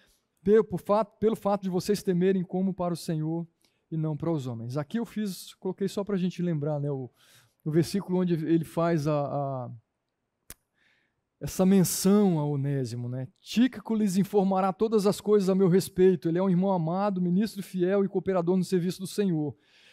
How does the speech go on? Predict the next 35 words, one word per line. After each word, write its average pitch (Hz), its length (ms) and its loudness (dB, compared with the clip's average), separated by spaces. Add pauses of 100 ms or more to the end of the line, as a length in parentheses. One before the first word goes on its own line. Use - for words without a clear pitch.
Eu 220 180 8
o 240 40 4
envio 220 400 4
a 226 60 6
vocês 190 400 2
precisamente 190 580 -2
com 202 120 -4
o 180 40 -4
propósito 185 500 -4
de 175 120 -6
que 185 100 -10
saibam 196 540 -2
de 156 100 -4
que 180 100 -8
tudo 294 480 0
o 277 60 -2
que - 100 -10
se 214 140 -6
passa 196 420 -4
conosco 170 640 -2 (320)
e - 60 -14
para 185 220 0
que 185 100 0
ele 190 80 0
fortaleça 170 460 -2
seus 170 180 -4
corações." 156 580 -6
E 143 40 -2
aí 165 80 0
ele 175 120 2
diz: 143 360 -2
"Ele 233 280 4
irá 196 320 0
com 190 300 -4
Onésimo, 175 640 -2